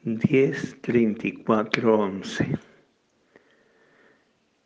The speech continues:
Jesús está dando las últimas indicaciones a sus discípulos antes de enviarlos. Y después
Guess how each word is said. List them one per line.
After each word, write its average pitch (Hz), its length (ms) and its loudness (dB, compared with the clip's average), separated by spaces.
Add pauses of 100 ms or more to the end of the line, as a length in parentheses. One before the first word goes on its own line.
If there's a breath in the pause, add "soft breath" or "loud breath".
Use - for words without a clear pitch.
(120)
Jesús - 500 0
está - 260 2
dando 117 360 4
las - 300 0
últimas 143 520 0
indicaciones 120 1000 0
a - 80 -2
sus - 360 -2
discípulos - 720 -2
antes 110 320 0
de 101 100 0
enviarlos. 92 800 -6 (1600 loud breath)
Y 113 160 2
después 165 720 0